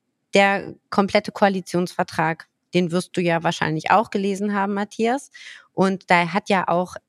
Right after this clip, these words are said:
mal die Kreislaufwirtschaft eine kleine Passage abbekommen, was ja schon mal erstaunlich war. Ähm, ein klitzekleiner, äh, Punkt, den wir hier, oder ein, ein großer Punkt eigentlich eher, den wir hier mit dir nochmal besprechen wollen, ist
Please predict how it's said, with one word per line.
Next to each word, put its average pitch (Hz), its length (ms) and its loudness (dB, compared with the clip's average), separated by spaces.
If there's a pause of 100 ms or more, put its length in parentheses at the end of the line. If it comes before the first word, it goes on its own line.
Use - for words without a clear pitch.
(140)
mal 175 240 2
die 170 120 -6
Kreislaufwirtschaft 190 1200 -2
eine 175 360 0
kleine 165 400 -2
Passage 160 760 -2
abbekommen, 147 640 -6
was - 180 2
ja 220 100 2
schon 175 220 -2
mal 170 180 0
erstaunlich 151 680 -4
war. 143 200 -2 (920)
Ähm, 202 360 2 (100)
ein - 260 0
klitzekleiner, 214 1040 -2 (140)
äh, - 100 -2
Punkt, 285 540 0
den 202 160 0
wir 202 80 -2
hier, 214 320 0
oder 185 200 2
ein, 180 260 -2
ein 180 220 0
großer 208 480 0
Punkt 170 360 -4
eigentlich 160 360 -2
eher, 175 120 2
den 170 180 -2
wir 175 100 -2
hier 180 120 -2
mit 175 160 -4
dir 185 80 0
nochmal 175 360 -2
besprechen 175 460 -4
wollen, 175 200 0
ist - 120 -12